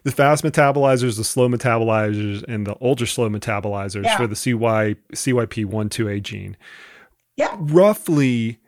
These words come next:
Speaker 1: what percentage of the population is gonna fall into those categories?
Speaker 2: Yeah, great question. Fifty percent are fast metabolizers,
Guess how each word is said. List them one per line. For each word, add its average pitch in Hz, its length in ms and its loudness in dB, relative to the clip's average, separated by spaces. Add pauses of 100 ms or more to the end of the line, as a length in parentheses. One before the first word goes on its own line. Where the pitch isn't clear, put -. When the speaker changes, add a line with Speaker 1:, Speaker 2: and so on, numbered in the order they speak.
(300)
Speaker 1:
what 165 220 0
percentage 185 340 2
of 143 60 0
the 139 60 -4
population 123 540 -2
is 101 100 -6
gonna 110 160 -4
fall 110 320 -2
into 104 180 -6
those 104 160 -10
categories? - 720 -16 (460)
Speaker 2:
Yeah, 254 220 0
great 302 280 0
question. 233 460 -2 (260)
Fifty 311 380 0
percent 302 520 -2 (100)
are 233 200 0
fast 240 300 -2
metabolizers, 240 840 -2